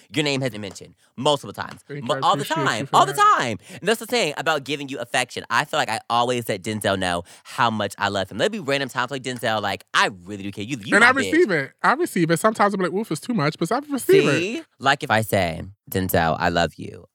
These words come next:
Speaker 1: I don't understand why it makes you so uncomfortable.
Speaker 2: That's
Speaker 1: And then
Speaker 2: what
Speaker 1: if I mess up and you said, "Illy," I'm like,
Speaker 2: I'm like, "Illy," 'cause it just makes my skin crawl. I've always been like that. Even my sister, I, I remember, um, this was, like, two, three years ago. I was with my dog. I'm like, "Oh," I was telling my dog I love him. She said, "Damn, you never even tell me that." I'm like,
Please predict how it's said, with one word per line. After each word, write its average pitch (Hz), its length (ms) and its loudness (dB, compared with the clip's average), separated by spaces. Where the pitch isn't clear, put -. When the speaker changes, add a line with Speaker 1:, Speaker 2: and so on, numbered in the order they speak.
Speaker 1:
I 101 80 4
don't 110 100 2
understand 98 240 -4
why 90 140 -2
it 87 40 -4
makes 87 240 -8
you 90 60 -16
so 80 140 -8
uncomfortable. 80 580 -14
Speaker 2:
That's 139 200 4
Speaker 1:
And 135 100 6
then 131 80 8
Speaker 2:
what 131 40 8
Speaker 1:
if 120 80 4
I 127 100 8
mess 131 220 4
up 123 140 2
and 113 120 -2
you 113 60 -4
said, 104 220 -2
"Illy," 156 560 0
I'm 135 100 0
like, 135 260 2
Speaker 2:
I'm 202 120 -6
like, 214 80 -4
"Illy," 285 600 -2
'cause 370 380 0
it 262 160 2
just 277 180 0
makes 214 260 4
my 226 120 2
skin 254 280 -2
crawl. 175 240 4
I've 202 200 2
always 226 240 2
been 190 100 0
like 180 120 0
that. 156 80 -6
Even 233 160 -2
my 208 100 2
sister, 175 240 -2
I, 160 160 4
I 156 100 0
remember, 180 400 -2
um, 147 140 0
this 185 140 -4
was, 190 100 0
like, 190 60 -8
two, - 120 -8
three 170 160 -6
years 151 220 0
ago. 147 160 0
I 131 100 4
was 160 140 0
with 156 100 0
my 147 100 2
dog. 139 380 0
I'm 165 80 -2
like, 180 100 -2
"Oh," 190 40 0
I 196 240 2
was 180 100 -2
telling 180 160 -4
my 170 80 0
dog 165 200 0
I 160 40 2
love 156 140 0
him. 156 80 -4
She 269 100 -4
said, 185 240 0
"Damn, 185 240 4
you 269 60 0
never 240 160 0
even 202 120 -2
tell 196 200 0
me 196 80 -2
that." 165 200 0
I'm 277 160 -4
like, 285 140 -2